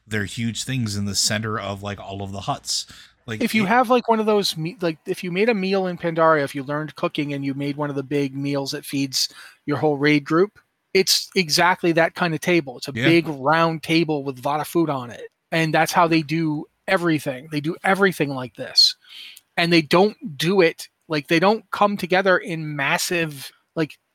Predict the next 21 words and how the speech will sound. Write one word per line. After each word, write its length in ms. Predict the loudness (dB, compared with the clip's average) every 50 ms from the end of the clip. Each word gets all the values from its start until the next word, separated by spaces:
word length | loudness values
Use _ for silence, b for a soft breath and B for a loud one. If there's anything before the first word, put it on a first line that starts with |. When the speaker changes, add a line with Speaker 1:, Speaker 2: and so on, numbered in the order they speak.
| _ -2
Speaker 2:
if 220 | -2 0 2 2
you 80 | 2 4
want 300 | 4 6 4 4 4 2
to 100 | -4 -4
find 340 | 4 4 4 6 6 4 0
the 60 | 0
Pandaren 720 | 2 2 0 4 6 6 6 6 6 4 4 0 -2 -6 -6
in 180 | -6 -6 -6
a, 100 | -6 -8 -6
in 140 | -4 -4 -2
a 140 | -2 -2 -2
zone, 480 | 0 2 2 2 2 0 -4 -6 -8 B B B B B B B -8
look 240 | 2 2 2 2 2
for 320 | -2 4 6 8 8 8
one 240 | 6 4 2 4 4
of 100 | 4 4
the 120 | 4 2 4
many 280 | 4 2 2 2 2
villages 460 | 2 0 0 0 0 0 0 0 0
and 180 | -2 -8 -8 -6
towns. 560 | -4 -2 -2 -2 -2 -6 -8 -10 -10 -10 -12